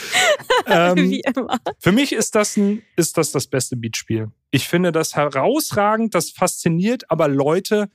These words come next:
Speaker 1: vor allem die in Spielen ordentlich was nachdenken wollen. Das ist kein Spiel, was man auf die leichte Schulter nehmen sollte. Ich hatte schon Runden, da ist es tatsächlich so eskaliert, dass da Sachen geboten wurden, die man niemals wieder reinholen konnte mit den
Speaker 2: Mhm.
Speaker 1: Gemälden.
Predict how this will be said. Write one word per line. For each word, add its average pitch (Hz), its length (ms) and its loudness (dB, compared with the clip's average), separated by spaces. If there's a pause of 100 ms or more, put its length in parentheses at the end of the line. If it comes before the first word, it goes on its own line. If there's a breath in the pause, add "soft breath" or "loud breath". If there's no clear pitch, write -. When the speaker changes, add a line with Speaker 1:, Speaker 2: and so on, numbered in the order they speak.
(140)
Speaker 1:
vor - 260 -2
allem 185 340 0
die 160 360 -4 (340 soft breath)
in 147 160 0
Spielen 170 680 -2 (800)
ordentlich 190 440 0
was - 200 -2
nachdenken 113 580 -2
wollen. 107 240 -2
Das 117 160 0
ist 190 160 -2
kein 196 260 0
Spiel, 214 240 -2
was 180 160 0
man 185 120 0
auf 180 100 -4
die 165 100 -10
leichte 160 300 0
Schulter 214 340 0
nehmen 202 220 0
sollte. 190 260 0
Ich - 140 -4
hatte 196 180 0
schon 165 220 -2
Runden, 202 440 0 (600 loud breath)
da 160 200 4
ist 180 220 0
es 190 240 -2
tatsächlich 180 680 0 (100)
so 165 240 2
eskaliert, 175 640 0
dass 170 180 0
da 151 220 2 (120)
Sachen 170 360 0
geboten 160 400 0
wurden, 170 180 0
die 160 120 -4
man 156 180 0
niemals 208 500 0
wieder 175 220 0
reinholen 160 420 0
konnte 147 280 -2
mit 240 180 2
den - 120 2
Speaker 2:
Mhm. - 40 2
Speaker 1:
Gemälden. 175 500 2